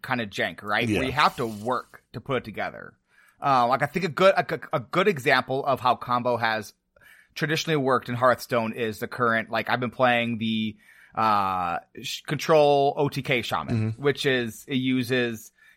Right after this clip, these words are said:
Speaker 1: Yasiraj to bring back, um, a battle cry, the battle cry that does four damage, and then to bring back,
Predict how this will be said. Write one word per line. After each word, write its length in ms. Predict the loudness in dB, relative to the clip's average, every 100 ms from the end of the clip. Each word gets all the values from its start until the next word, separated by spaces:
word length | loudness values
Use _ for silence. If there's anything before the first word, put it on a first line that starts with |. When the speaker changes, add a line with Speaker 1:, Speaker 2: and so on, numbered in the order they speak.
| 0
Speaker 1:
Yasiraj 880 | 4 4 2 2 4 6 4 2 -8
to 80 | -12
bring 420 | -4 -4 -2 0
back, 500 | 2 2 2 -2 -20 _ _ _ -8
um, 500 | -2 0 0 -2 -6 -16 _ _ -6
a 80 | -6
battle 460 | -4 2 2 2
cry, 680 | 0 4 6 6 4 2 -4 -8
the 80 |
battle 240 | 0 2 2
cry 260 | 2 2 4
that 140 | 2
does 180 | -2 -4
four 240 | -2 -2
damage, 560 | 0 0 0 -4 -8 -10
and 160 | -6 -4
then 140 | -4
to 40 | -4
bring 300 | -6 -6 -4
back, 460 | -2 -2 -4 -12